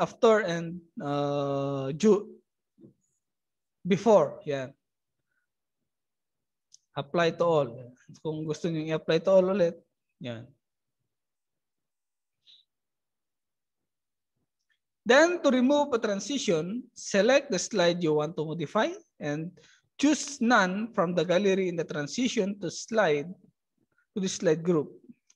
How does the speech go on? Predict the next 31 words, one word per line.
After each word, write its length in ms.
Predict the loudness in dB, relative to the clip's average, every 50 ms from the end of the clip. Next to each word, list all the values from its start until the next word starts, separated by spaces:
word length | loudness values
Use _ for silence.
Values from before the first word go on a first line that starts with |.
| -20 -14
Yan. 320 | -10 -8 -6 -6 -6 -8 -10 -12 -20 _ _ _ _ _ _
Repeat 400 | -4 -4 -2 -2 -4 -4 -4 -4
this 160 | -4 -4 -4
process 560 | 0 2 2 2 4 2 2 0 0 -2 -6
for 180 | -6 -4 -4 -4 -6
each 240 | -8 -8 -8 -8 -4
slide 400 | 0 2 4 4 4 4 0 -4 -8 -10 -6
you 160 | -4 -4 -2
want 320 | -2 -2 -2 -4 -6 -6 -6
to 80 | -6
modify. 560 | -4 -4 -6 -6 -6 -2 0 0 0 0 -2 -6 -12 _ _ _ _ _ _ _ _
And 400 | -6 -2 -2 0 0 -2 -4 -4
to 160 | -2 0 0
remove 320 | 2 4 6 4 4 4 4
transition 560 | 2 2 4 2 0 0 2 2 2 2 2
from 240 | 0 -4 -4 -4 -4
all 160 | -6 -4 -4
slide, 480 | -6 -4 -2 0 2 2 0 -2 -4 -14 _ _ _ _ _ -20 _ _
select 560 | -8 -4 -2 0 2 2 2 0 -2 -2 -2
a 80 | -2 -2
slide 520 | -2 -2 0 0 2 2 0 -2 -4 -8 -16 _ _ _ _ _ -2
that 240 | -2 0 0 0 0
uses 500 | 0 0 2 2 0 0 0 -4 -8 -12 _ _ -4
none, 480 | 0 2 2 2 2 0 -4 -6 -8 -8 -6
then 480 | 0 4 4 4 4 4 0 -6 -10 -10 -6
click 320 | -2 0 0 0 -2 -4 -14 -18 -8
the 180 | -4 -2 -2 -2
apply 480 | -2 -4 -2 0 0 2 0 0 -2 -2 -4
to 60 | -2
all 360 | -2 -2 -2 -2 -2 -4 -6 -10 _ _ _ _ _ _ _ _ _ _ _ -4
command. 480 | -2 -2 -2 -2 -2 -4 -6 -10 -14